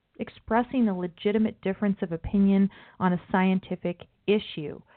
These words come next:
something that's available for everybody to go investigate by themselves.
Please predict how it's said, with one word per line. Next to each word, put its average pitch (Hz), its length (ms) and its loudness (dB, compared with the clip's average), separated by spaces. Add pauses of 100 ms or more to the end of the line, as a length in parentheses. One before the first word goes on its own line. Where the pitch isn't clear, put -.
(240)
something 220 320 2
that's 202 140 -4
available 190 840 -2
for - 160 -4
everybody 202 420 0
to 190 80 -2
go 185 160 0
investigate 180 800 -4 (320)
by 170 220 2
themselves. 165 840 -2